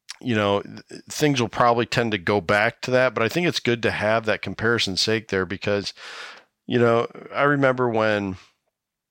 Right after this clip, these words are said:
I first started, uh, s-, messaging Joe, actually, through, um,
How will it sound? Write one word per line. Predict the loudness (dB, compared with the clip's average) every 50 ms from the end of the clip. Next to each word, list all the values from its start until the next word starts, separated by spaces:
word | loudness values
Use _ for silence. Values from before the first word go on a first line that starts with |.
| _ -20 -14 _ -4
I | -2 -2
first | -2 -2 -2 0 0 0
started, | 0 2 2 2 2 0 -2 -6 -10 -18 _ _ _ _ _ _ _ _ _ _ _ _ -6
uh, | -4 -2 -2 -2 -2 -2 -4 -6 _ _ _ -8
s-, | -4 -2 -2 -4 -4 -10 _ _ _ _
messaging | -10 -8 -4 -2 0 0 0 0 -2 -4 -4 -4 -2 -2 -2 -4 -6 -8 _ _ -12
Joe, | -6 -2 0 0 2 0 0 -2 -4 -8 -10 _ _ _ _ -8
actually, | -6 -4 -4 -4 -4 -4 -4 -4 -4 -6 -6 -8 -12 -20 -20 -20 -20 -20 -20 -20 -20 _
through, | -14 -8 -4 -2 0 0 2 2 2 4 4
um, | 4 2 2 2 0 -2 -6 -10 -14